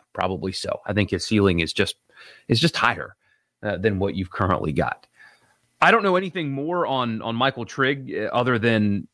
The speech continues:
y-, you know, some of the crystal balls that have come out. I, I know that, uh, Neil and Chase got some quotes from his dad that certainly seemed like that was a done deal, but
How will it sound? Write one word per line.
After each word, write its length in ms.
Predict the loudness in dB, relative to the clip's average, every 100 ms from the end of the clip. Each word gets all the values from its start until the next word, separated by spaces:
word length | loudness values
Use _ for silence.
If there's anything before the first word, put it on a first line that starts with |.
| -6
y-, 140 | -2
you 120 | 4 4
know, 280 | 4 2 -2
some 180 | -2
of 40 | 0
the 80 | 0
crystal 320 | 0 2 4
balls 260 | 6 4
that 140 | 4 0
have 100 | 0
come 200 | 0 2
out. 280 | 2 2 -2
I, 240 | -4 -2 0
I 20 |
know 380 | 2 4 2 2
that, 400 | 2 2 2 2
uh, 220 | 2 2
Neil 260 | 2 4 4
and 100 | 4
Chase 260 | 2 0
got 200 | 0 -2
some 120 | -2 -4
quotes 260 | -2 -2
from 140 | -2 0
his 160 | 0
dad 320 | 2 2 2
that 120 | -4 -8
certainly 280 | -6 -6
seemed 260 | -4 -2 0
like 160 | 0 0
that 200 | 0 0
was 120 | -4
a 60 |
done 260 | 0 0 2
deal, 260 | 2 2 2
but 240 | -2